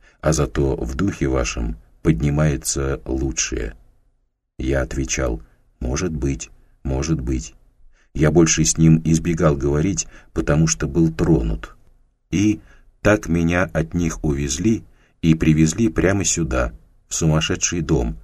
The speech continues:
на испытание, которое в ту же минуту началось,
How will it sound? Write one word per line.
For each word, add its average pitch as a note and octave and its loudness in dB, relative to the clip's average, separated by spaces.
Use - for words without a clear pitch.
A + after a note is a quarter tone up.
на E2 2
испытание, C2 -2
которое D#2 2
в - -12
ту E2 2
же D#2 2
минуту D#2 2
началось, B1 -4